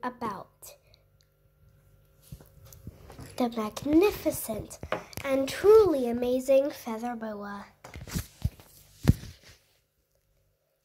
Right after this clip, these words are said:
Feather boas are an all-type feather coat.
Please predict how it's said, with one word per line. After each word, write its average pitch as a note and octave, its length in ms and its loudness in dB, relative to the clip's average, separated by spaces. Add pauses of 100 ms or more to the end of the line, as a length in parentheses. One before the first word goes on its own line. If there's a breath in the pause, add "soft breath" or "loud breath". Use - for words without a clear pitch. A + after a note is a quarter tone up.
(180)
Feather C4+ 340 -4
boas B3+ 400 -6
are G#3+ 140 -12
an - 120 -14 (200)
all-type A3+ 500 -10
feather - 280 -20
coat. - 260 -20